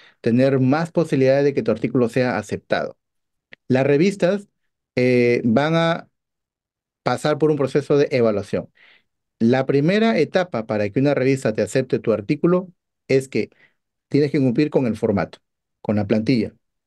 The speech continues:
¿sí? Si tú cumples con el formato, que demora entre ocho a quince días, listo, pasaste tu primer cheque. ¿Sí?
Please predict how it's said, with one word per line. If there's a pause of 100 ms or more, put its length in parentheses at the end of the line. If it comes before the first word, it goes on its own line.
(180)
¿sí? (960)
Si
tú
cumples
con
el
formato, (360)
que
demora
entre
ocho
a
quince
días, (800)
listo,
pasaste
tu
primer
cheque. (1300)
¿Sí?